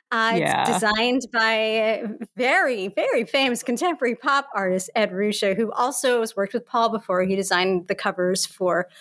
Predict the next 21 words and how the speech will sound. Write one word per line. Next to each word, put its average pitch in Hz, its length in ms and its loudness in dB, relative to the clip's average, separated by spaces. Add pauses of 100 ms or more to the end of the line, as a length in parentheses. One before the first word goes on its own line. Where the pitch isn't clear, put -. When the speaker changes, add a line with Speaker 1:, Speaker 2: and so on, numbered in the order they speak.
(140)
Speaker 1:
McCartney 226 520 0
Three 233 640 -2
and 190 400 0
The 214 160 -4
Art 190 240 0
of 185 80 -4
McCartney, 185 540 0
which 175 180 -2
was 180 200 -4
that - 260 0 (320)
compilation 196 760 0
double 190 240 -2
album 180 280 -2
that - 120 -2
came 202 180 -2
out 180 120 2
a - 40 -4
couple - 220 -6
of 180 60 0
years 185 260 2
ago. 185 140 0